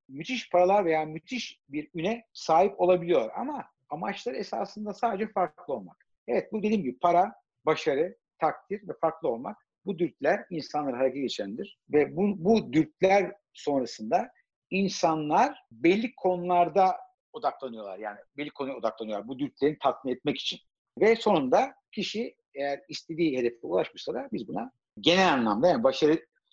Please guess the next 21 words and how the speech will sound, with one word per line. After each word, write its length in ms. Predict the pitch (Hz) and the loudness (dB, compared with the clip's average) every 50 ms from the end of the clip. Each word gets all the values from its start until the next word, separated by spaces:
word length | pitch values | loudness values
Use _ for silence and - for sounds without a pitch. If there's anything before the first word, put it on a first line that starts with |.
| _ - | _ -6
yani 120 | - 196 | -4 -2
bir 120 | 196 180 160 | -2 0 0
başarı 320 | 160 - - 190 190 175 | 0 2 2 2 4 4
var 180 | 151 131 113 107 | 2 0 0 -4
dürtü 220 | 123 113 - 123 | -8 -10 -6 -6
olarak 240 | 120 113 117 - - | -4 -4 -4 -6 -6
da, 40 | 226 | -6
hem 100 | 214 214 | -6 -6
de 60 | 202 | -4
bir 60 | 175 | -4
de 100 | 185 156 | -4 -2
başarılı 460 | 160 156 - 170 170 160 160 156 151 | -2 -2 0 0 0 0 0 -2 -4
olmak 280 | 131 113 107 - - - | -4 -4 -8 -10 -10 -10
var. 120 | - - _ _ _ - | -12 -12 _ _ _ -8
Başarı 440 | 151 147 - - 185 208 214 226 220 - _ _ _ - | -8 -6 -4 -2 0 2 2 2 0 -2 _ _ _ -8
dürtüsüyle 600 | 151 156 - - - - 170 139 139 117 107 - | -8 -8 -8 -8 -8 -4 0 2 2 2 2 2
başarılı 360 | 139 135 - - 202 226 214 190 165 156 - | 0 0 0 0 0 0 0 -2 -6 -10 -8
olmak 360 | 135 135 139 135 127 - - | -8 -6 -6 -6 -8 -8 -6
arasındaki 380 | 131 135 123 - - 123 113 _ _ _ - | -6 -6 -6 -6 -8 -12 -12 _ _ _ 0
fark 200 | 180 175 165 - | 2 2 2 2
şudur. 300 | - 220 202 160 233 | -2 -2 0 0 0